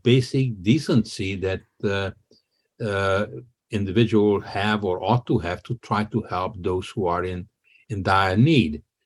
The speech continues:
So one can appreciate the emotion, but we have to look at what is the practicality. There is the sad fact of life that all the dealings that we have had with the Taliban,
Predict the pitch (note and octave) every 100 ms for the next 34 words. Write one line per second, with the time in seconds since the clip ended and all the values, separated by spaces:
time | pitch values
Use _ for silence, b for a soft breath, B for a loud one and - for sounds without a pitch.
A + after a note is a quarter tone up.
0 | _ - - C3 C#3 - C#3+ E3+ E3+ F#3
1 | E3 - F#3+ - C3 A2 A#2 - G#2+ A#2
2 | C3 B2 - C#2+ E2 _ b b b -
3 | C3 C3+ E3+ - - B2 B2+ B2 A2 -
4 | _ C3+ G#2+ A2+ A2 G2+ - G2 F2 -
5 | A2+ - - F#2+ D#2+ C#2+ G2 - _ _
6 | _ _ _ _ _ _ _ _ _ -
7 | C3 C#3 G3 - F3+ F3+ - - C#3+ C3
8 | - B2+ C3 - - G2 F#2 - F#2+ G2+
9 | F2 D2+ - _ _ _ _ _ A2+ A2+
10 | - _ C3+ F3 G3+ - D#3+ A#2+ A2 D#2+
11 | D#2+ D#2 E2+ F2 B2 A2+ - G#2+ G#2 F#2
12 | - G2+ F2+ C#2 C#2 C#2